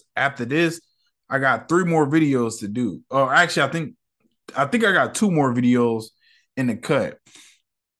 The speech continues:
I think I got, uh, the top five reasons people or phase four receive mixed reviews.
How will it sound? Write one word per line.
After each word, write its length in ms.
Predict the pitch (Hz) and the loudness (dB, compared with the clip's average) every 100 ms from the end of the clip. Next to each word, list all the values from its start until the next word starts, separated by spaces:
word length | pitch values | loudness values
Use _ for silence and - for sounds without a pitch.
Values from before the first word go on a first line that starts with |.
| _ | _
I 140 | 117 120 | -4 -2
think 180 | 143 165 | -2 -2
I 100 | 151 | -2
got, 260 | 147 131 | 0 2
uh, 480 | 123 117 107 101 101 | 2 2 0 -2 -6
the 140 | - 104 | -8 -8
top 320 | - 151 127 | -2 -2 0
five 280 | 143 135 113 | 0 2 2
reasons 460 | 117 160 156 156 | 0 2 2 -2
people 560 | 147 175 151 151 151 120 - | -2 -2 0 2 2 0 -2
or 300 | 131 127 113 | 0 2 0
phase 520 | - 147 151 147 143 - _ _ | -2 0 0 0 -4 -14 _ _
four 500 | - 160 156 151 151 | -2 2 4 4 4
receive 380 | 147 135 151 143 135 - | 2 -2 -2 -4 -6 -6
mixed 260 | 147 139 | -6 -6
reviews. 520 | 135 131 147 143 143 | -8 -4 2 2 2